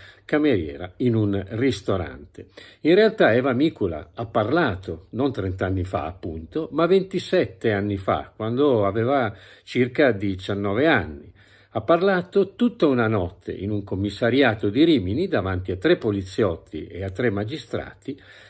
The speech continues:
eh, verbalizzando tutto quello che poi ha consentito di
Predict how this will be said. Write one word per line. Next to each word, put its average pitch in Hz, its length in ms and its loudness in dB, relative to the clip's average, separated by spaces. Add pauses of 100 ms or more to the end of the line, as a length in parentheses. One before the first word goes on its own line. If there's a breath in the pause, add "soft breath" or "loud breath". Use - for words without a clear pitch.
(220 loud breath)
eh, 104 340 4
verbalizzando 117 1120 2
tutto 180 320 2
quello 90 560 0
che 156 100 2
poi 110 300 0
ha 95 100 -6
consentito 156 960 0
di 107 180 -4